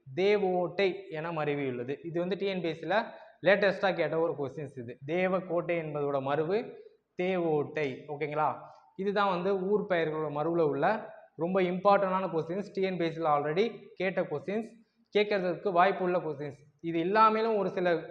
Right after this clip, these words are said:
கொஸ்டின்ஸ் எல்லாமே இருக்கு. ஊர் பெயர்களோட மருவுல ரொம்ப இன்க்ளூடா போ-, ரொம்ப உள்ள டெப்தா போக வேணாம். கொஞ்சம் ஃபேமஸான அந்த மருவுகள் எதா-, உங்களுக்கு ஏதாவது தெரிஞ்சிருந்தாக்க நீங்க என்ன பண்ணலாம்? கமெண்ட் செக்ஷன்ல கொடுக்கலாம். ஓகேங்களா? இதுதான் வந்து ஊர் பெயர்களோட மருவு. மருவுனா என்னன்னு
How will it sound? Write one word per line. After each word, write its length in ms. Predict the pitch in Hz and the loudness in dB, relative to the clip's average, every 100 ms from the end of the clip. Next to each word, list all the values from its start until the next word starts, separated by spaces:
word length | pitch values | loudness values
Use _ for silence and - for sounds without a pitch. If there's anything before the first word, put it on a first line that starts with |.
| - | -8
கொஸ்டின்ஸ் 340 | 185 180 196 175 | -6 -4 -2 0
எல்லாமே 240 | 165 180 160 | 0 2 0
இருக்கு. 240 | 151 160 226 - - - _ 190 | 0 0 0 -2 -18 -20 _ 2
ஊர் 120 | 214 196 | 2 6
பெயர்களோட 400 | 180 165 160 175 170 | 4 6 2 2 2
மருவுல 300 | 160 156 185 160 | 2 2 0 0
ரொம்ப 220 | 202 220 220 156 180 | 2 4 4 2 -4
இன்க்ளூடா 320 | 185 180 180 | -2 0 0
போ-, 160 | 165 151 160 | 0 0 0
ரொம்ப 180 | 202 214 202 | 0 2 4
உள்ள 180 | 190 185 156 | 4 2 2
டெப்தா 260 | 165 190 175 | 0 0 0
போக 100 | 160 139 | 2 0
வேணாம். 280 | 127 165 220 - - - _ - | 0 -2 -2 -8 -20 -20 _ -2
கொஞ்சம் 300 | 214 214 208 | 0 2 2
ஃபேமஸான 500 | 202 208 196 196 202 185 | 2 2 2 2 2 0
அந்த 120 | 175 165 | -2 0
மருவுகள் 400 | 180 185 175 160 | 2 2 0 -2
எதா-, 240 | 147 156 160 - | 0 -2 -4 -8
உங்களுக்கு 280 | 165 175 170 | -2 0 4
ஏதாவது 220 | 175 170 | 4 2
தெரிஞ்சிருந்தாக்க 460 | 170 160 147 147 180 | 0 -2 -4 -2 -2
நீங்க 140 | 180 180 | -2 -4
என்ன 100 | 185 | -2
பண்ணலாம்? 340 | 180 175 135 117 - - _ _ 160 | 0 2 0 -4 -14 -20 _ _ -4
கமெண்ட் 280 | 180 185 170 | -2 -2 -4
செக்ஷன்ல 380 | 131 147 135 196 220 - _ - | -4 -6 -4 -6 -6 -14 _ -8
கொடுக்கலாம். 360 | 143 131 123 - - | -6 -4 -6 -10 -12
ஓகேங்களா? 300 | 147 143 147 143 | -8 -4 -2 -2
இதுதான் 300 | 180 196 196 | -2 0 0
வந்து 160 | 180 196 185 | 0 0 0
ஊர் 120 | 196 185 | -2 0
பெயர்களோட 380 | 165 143 143 196 247 - - _ 127 | -2 0 0 -2 -2 -12 -20 _ -8
மருவு. 360 | 131 135 131 123 - 151 | -4 -4 -4 -6 -8 -2
மருவுனா 300 | 185 202 196 190 | 2 2 2 0
என்னன்னு 240 | 190 185 | -2 2